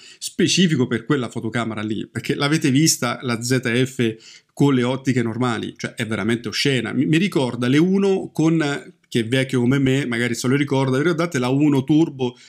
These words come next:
con la lucina di kit, di supercar, no? Con la lucina kit, ecco, sembra una roba del genere,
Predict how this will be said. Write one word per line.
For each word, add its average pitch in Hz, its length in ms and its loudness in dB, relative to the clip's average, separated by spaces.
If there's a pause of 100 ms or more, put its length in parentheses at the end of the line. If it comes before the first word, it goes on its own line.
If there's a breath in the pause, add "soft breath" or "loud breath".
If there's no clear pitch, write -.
(160 loud breath)
con 143 180 0
la 143 60 0
lucina 147 480 2
di 131 160 0
kit, 135 460 0
di 117 120 0
supercar, 123 680 -2
no? 117 180 -2
Con 131 140 -2
la 123 40 0
lucina 127 360 2
kit, 123 440 -2
ecco, 123 280 -4
sembra 147 320 -2
una 117 100 -4
roba 127 240 -4
del 110 140 -4
genere, 117 480 0